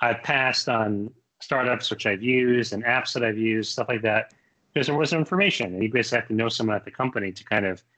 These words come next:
tell you the story and kind of give you, you know, kind of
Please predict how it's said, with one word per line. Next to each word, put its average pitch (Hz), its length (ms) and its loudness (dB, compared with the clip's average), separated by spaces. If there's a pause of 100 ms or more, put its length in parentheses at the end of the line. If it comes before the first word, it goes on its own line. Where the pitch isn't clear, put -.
(260)
tell 131 180 2
you 117 100 2
the 101 80 -4
story 95 560 -2
and 90 260 -8
kind 101 140 -2
of 90 200 -4
give 104 180 2
you, 95 340 0 (560)
you 101 80 -2
know, 92 80 0
kind 110 180 0
of 90 200 -4